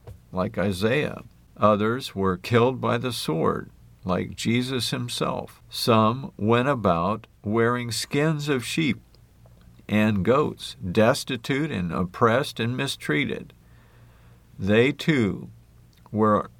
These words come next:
too good for this world, wandering over deserts and mountains and hiding in caves and holes in the ground.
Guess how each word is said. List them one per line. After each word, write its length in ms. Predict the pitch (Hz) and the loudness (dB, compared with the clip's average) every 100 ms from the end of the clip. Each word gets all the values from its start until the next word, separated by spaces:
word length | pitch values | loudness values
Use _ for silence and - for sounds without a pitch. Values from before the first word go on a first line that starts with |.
| - | -12
too 260 | - 175 175 | 0 4 4
good 300 | 156 151 104 | 6 2 2
for 160 | - 87 | -2 -4
this 280 | 87 - | -2 -4
world, 520 | 95 90 87 92 101 - - _ - - - _ - - | -2 0 0 0 -4 -10 -20 _ -20 -20 -20 _ -18 -2
wandering 640 | 101 120 139 143 147 143 | 4 4 4 0 -2 -2
over 300 | 139 135 131 | -2 -2 -2
deserts 640 | 95 107 117 117 123 117 113 | 2 2 2 0 -4 -2 -4
and 120 | 107 | -2
mountains 640 | 101 104 123 120 123 113 - - | 0 0 0 -2 -8 -10 -12 -8
and 240 | 90 82 | -6 -4
hiding 560 | 87 113 120 123 123 120 | -2 2 2 2 0 -4
in 280 | - 90 85 | -4 -4 -4
caves 680 | 92 113 113 117 117 113 | -2 2 2 2 -2 -6
and 160 | - 107 | -4 -4
holes 520 | 98 113 110 110 110 | 0 2 2 0 -2
in 80 | 113 | -2
the 80 | 107 | -2
ground. 560 | 104 101 85 69 - | 0 0 -2 -6 -12